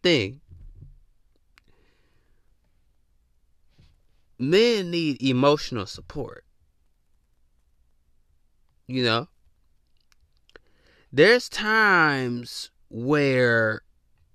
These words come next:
we need that. Some, some of us men need that.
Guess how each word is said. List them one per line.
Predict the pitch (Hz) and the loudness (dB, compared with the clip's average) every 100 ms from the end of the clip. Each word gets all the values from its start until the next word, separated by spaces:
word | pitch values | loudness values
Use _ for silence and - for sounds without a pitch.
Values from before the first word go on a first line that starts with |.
| _ _ _ _ _ _ - - - _ _ - | _ _ _ _ _ _ -20 -20 -20 _ _ -6
we | 123 170 | 2 2
need | 147 151 127 101 | 4 2 0 -6
that. | 95 85 - _ _ _ _ _ _ _ _ _ _ _ _ _ - | -12 -12 -20 _ _ _ _ _ _ _ _ _ _ _ _ _ -16
Some, | 135 - | -14 -12
some | - 160 143 | -4 -4 -2
of | 135 | -2
us | 131 - | -2 -4
men | 113 135 131 101 101 - _ _ _ _ _ - | -6 -4 -4 -6 -10 -16 _ _ _ _ _ -10
need | 113 120 117 | -6 -4 -6
that. | - 101 92 - | -6 -8 -8 -14